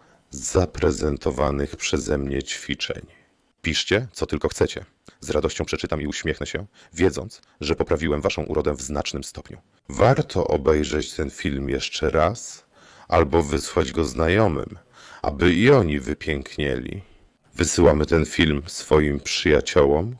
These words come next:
kolegom. Warto, aby i oni weszli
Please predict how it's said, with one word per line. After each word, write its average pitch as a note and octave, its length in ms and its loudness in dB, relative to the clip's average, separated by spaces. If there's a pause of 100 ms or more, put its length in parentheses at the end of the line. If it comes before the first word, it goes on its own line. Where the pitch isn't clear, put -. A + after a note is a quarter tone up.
kolegom. D2+ 720 2 (460)
Warto, D#2 720 2 (380)
aby C#2+ 240 2
i D#2+ 220 2
oni D2+ 480 2
weszli C#2 680 -2